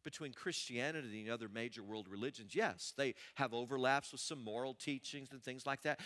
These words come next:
A few trivial similarities, but at the core, they are dramatically different.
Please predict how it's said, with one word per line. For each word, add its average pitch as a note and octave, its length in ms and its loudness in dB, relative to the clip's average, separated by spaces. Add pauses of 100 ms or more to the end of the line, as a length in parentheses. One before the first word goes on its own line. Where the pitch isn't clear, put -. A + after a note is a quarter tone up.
(160)
A A#2 60 2
few G#3 200 -2 (160)
trivial G3 720 2
similarities, D#3 600 2 (180)
but E3+ 100 4
at E3+ 140 6
the C3 80 -4
core, F#3 680 2 (180)
they E3 120 2
are E3+ 60 0
dramatically D#3+ 960 2
different. C#3+ 420 -2